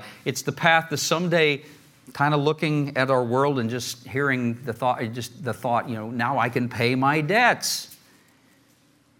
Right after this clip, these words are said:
And me and my sons or my wife, and I can live on what's left over." We'll see God's provision.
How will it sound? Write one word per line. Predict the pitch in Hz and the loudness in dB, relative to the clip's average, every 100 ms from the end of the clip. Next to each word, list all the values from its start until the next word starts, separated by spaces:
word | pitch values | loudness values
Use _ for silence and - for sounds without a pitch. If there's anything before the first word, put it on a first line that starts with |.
| _ _ _ - - | _ _ _ -20 -12
And | 101 | -4
me | 117 | 0
and | 139 | 0
my | 135 127 | 2 0
sons | 123 135 156 220 185 | 2 2 2 2 0
or | 117 95 | -4 -2
my | 104 | -2
wife, | 104 127 185 233 - | 2 4 4 2 -2
and | 98 117 120 - | -10 -10 -12 -14
I | 117 | -10
can | 120 | -6
live | 120 151 208 160 | -2 2 2 0
on | 147 | 0
what's | 151 151 | 0 0
left | 131 170 170 | 0 0 2
over." | 214 311 - - - _ _ _ _ _ _ _ _ - | 0 0 -6 -8 -14 _ _ _ _ _ _ _ _ -6
We'll | 147 | -4
see | - - 208 | -2 -2 -2
God's | 160 143 135 139 | 0 0 0 -2
provision. | 147 - 160 180 180 120 98 85 | -8 -6 -4 -2 -2 -2 -4 -8